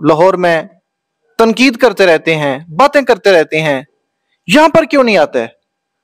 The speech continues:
ऐसी फैमिली की क्यों नहीं story करते, जिनकी story करने से चलो इनकी कुछ help हो जाए, इनके अखराजात जो हैं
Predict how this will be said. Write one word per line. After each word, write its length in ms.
ऐसी 240
फैमिली 400
की 100
क्यों 140
नहीं 100
story 300
करते, 420
जिनकी 340
story 320
करने 300
से 120
चलो 220
इनकी 220
कुछ 240
help 260
हो 200
जाए, 300
इनके 280
अखराजात 560
जो 120
हैं 260